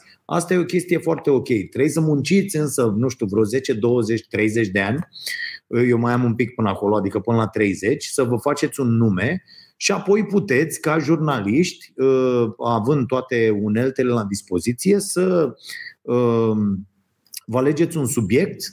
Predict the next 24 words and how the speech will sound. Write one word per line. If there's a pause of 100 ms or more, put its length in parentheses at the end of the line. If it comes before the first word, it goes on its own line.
(240)
să
vă
documentați
un
an,
doi
pe
subiectul
respectiv,
în
fiecare
zi
să, (420)
uh,
adunați, (100)
să
citiți
studii,
să, (220)
uh, (100)
mergeți
în
locuri,
uh,